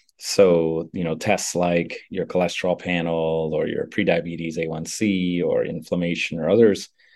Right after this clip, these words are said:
uh, actually only need about three to five drops of blood compared to going to the doctor's office and pulling, you know, that entire vial. So we definitely have that menu of standard type tests.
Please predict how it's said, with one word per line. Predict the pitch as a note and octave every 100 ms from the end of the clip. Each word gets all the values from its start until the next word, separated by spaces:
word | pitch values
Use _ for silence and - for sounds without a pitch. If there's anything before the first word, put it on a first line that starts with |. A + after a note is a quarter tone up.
| _ -
uh, | F#2+ F2+ -
actually | B2+ - -
only | A2+ G2
need | F#2+ A2
about | F2 D#2+ D#2+ -
three | - F#2
to |
five | - F2+
drops | E2 E2+ -
of | C#2+
blood | E2+ D2+ D#2 _ _ _ _ -
compared | F#2 G2+ G2+
to | F2
going | F2+
to | E2
the | D#2
doctor's | E2 D#2 F2 D#2+
office | D#2+ - -
and | D#2
pulling, | F2 D#2+ D#2+ D#2
you | D#2+
know, | D2+
that | D#2
entire | D#2 D#2 D#2+ D2
vial. | D#2 D#2+ D#2+ D2+ _ _ - - _ -
So | A2+
we | A2
definitely | B2+ D3 B2+
have | A2 F2+ E2+ -
that | E2 E2 - - _ _ _
menu | G2 F#2 F2+ F2 E2
of | D#2+ D#2
standard | - E2+ D#2+ D#2+ D#2
type | - D#2+ -
tests. | - A2 C3 - -